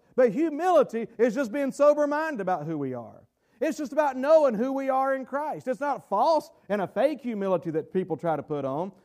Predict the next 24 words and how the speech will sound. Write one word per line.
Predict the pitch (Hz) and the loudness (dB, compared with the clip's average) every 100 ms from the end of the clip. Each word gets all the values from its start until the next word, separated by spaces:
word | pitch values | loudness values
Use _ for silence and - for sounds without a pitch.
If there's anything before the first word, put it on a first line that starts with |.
| _ | _
It's | 226 - | -2 0
about | 233 277 | 2 0
not | 262 262 - | 0 -4 -4
thinking | 277 269 262 | -4 -4 0
about | 262 254 | 2 4
ourselves | 254 220 247 247 226 196 | 2 -2 -2 -2 -4 -2
at | |
all. | 208 247 175 110 - _ _ _ _ _ _ _ _ _ - | 2 2 0 -6 -20 _ _ _ _ _ _ _ _ _ 0
It's | 240 247 | 0 4
about | 254 | 2
having | 247 254 233 | 2 0 -2
a | 202 | -4
proper | 196 240 254 240 | 2 2 4 0
estimation | 240 247 247 233 254 220 208 | 0 -2 -2 -2 -2 -2 -6
of | 143 | -6
oneself. | 156 139 - 139 113 87 _ _ _ - | -6 -6 -6 -6 -6 -10 _ _ _ -2
Uh, | 202 | 0
the | 196 190 | 0 -2
person | 196 294 285 269 | 0 0 0 -4
with | 233 | -4
humbleness | 165 262 285 254 247 - | -2 -2 0 0 0 -2
of | 208 | -6
mind | 220 262 214 185 - | -2 -2 -2 -4 -4
thinks | 226 233 | -4 -4